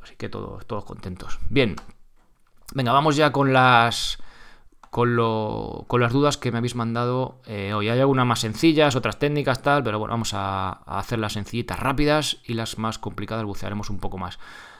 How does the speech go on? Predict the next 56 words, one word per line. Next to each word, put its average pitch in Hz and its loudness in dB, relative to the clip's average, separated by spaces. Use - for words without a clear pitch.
Hay 131 0
una 147 4
muy 147 2
curiosa 131 2
de 113 0
Miwin 131 2
o 113 0
Muwin, 135 2
o 120 -2
no 123 -2
sé 120 -4
cómo 113 -2
se 104 -4
dice, 113 -6
que 101 -6
colocas 107 -4
la 104 -6
lengua, 113 -4
que 92 -8
tiene, 95 -8
tiene 101 -6
tela 123 -2
y 95 -2
da 101 -2
para 107 6
hacer 117 -2
siete 113 -4
episodios. 92 -8
Venga. 139 0
<clears throat> - 2
"Hola, 151 6
soy 175 4
seguidor 175 6
de 175 4
tu 147 0
podcast 131 6
y - 2
me 135 2
gustaría 147 6
recibir 147 2
por 127 4
email 160 2
las 131 2
frases 147 0
sobre 123 2
estoicismo 131 0
de 120 2
Séneca 147 0
que 123 -2
comentas. 110 0
Muchas 135 -2
gracias 135 -2
por 120 6
tu 120 0
trabajo, 151 0
Andoni". 110 -2